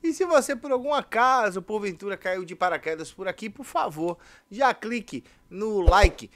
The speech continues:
e já tem o botão vermelho de inscrever-se e já ative o sininho pra não perder nenhuma das notificações. Geralmente são três vídeos novos por dia, três notificações, sendo dois vídeos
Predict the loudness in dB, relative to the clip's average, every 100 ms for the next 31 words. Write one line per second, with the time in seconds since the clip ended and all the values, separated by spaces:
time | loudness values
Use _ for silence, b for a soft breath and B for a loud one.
0 | b -8 2 2 0 -8 -6 -6 -6 -2
1 | -2 0 -2 0 0 4 4 6 4 2
2 | -8 -10 0 6 6 4 -6 -6 -8 -12
3 | -12 -4 -2 0 2 2 2 0 -2 -6
4 | -4 -6 0 6 6 4 -8 -8 -8 -6
5 | -8 -8 B 4 6 8 8 8 4 0
6 | -4 -4 -6 0 0 6 6 6 2 -6
7 | -10 -6 -6 -2 -2 -2 0 0 0 -4
8 | -12 -12 -10 -4 -4 -2 -2 -2 -4 -6
9 | -10 -12 -10 -10 -2 4 4 2 b b
10 | -18 -14 -8 0 0 0 -4 -4 -6 -10